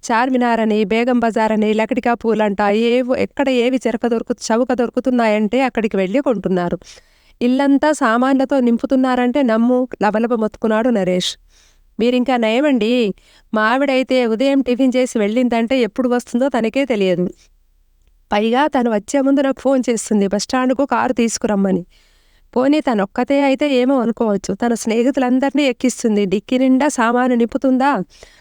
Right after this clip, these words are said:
మళ్ళీ వాళ్ళందర్నీ ఇంటి దగ్గర దిగబెట్టి వచ్చేసరికి పెట్రోలు తడిసి మోపడైపోతుంది,"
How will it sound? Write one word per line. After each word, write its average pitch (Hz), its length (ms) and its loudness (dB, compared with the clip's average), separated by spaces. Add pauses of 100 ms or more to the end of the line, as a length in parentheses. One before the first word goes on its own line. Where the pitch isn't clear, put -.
(120)
మళ్ళీ 214 260 0
వాళ్ళందర్నీ 247 600 2
ఇంటి 247 180 0
దగ్గర 247 280 -2
దిగబెట్టి 247 460 -2
వచ్చేసరికి 233 1000 0 (720)
పెట్రోలు 285 400 0
తడిసి 240 360 0
మోపడైపోతుంది," 233 920 0